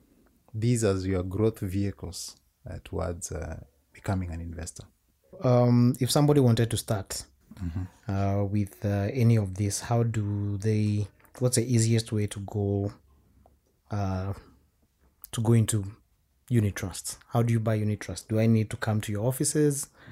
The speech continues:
Speaker 2: or how do you go about it?
Speaker 1: The easiest way to register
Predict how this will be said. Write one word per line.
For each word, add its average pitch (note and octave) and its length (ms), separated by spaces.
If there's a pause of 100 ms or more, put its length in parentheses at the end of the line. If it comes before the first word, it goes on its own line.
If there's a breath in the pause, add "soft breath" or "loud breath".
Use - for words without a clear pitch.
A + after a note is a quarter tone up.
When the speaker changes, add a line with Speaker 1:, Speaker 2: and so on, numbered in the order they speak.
(360 loud breath)
Speaker 2:
or G#2 260
how A2 280
do G#2 100
you G2+ 120
go G2+ 120
about E2+ 320
it? - 220 (640 soft breath)
Speaker 1:
The A2+ 140
easiest E3 520
way A#2+ 220
to A#2 180
register G2+ 640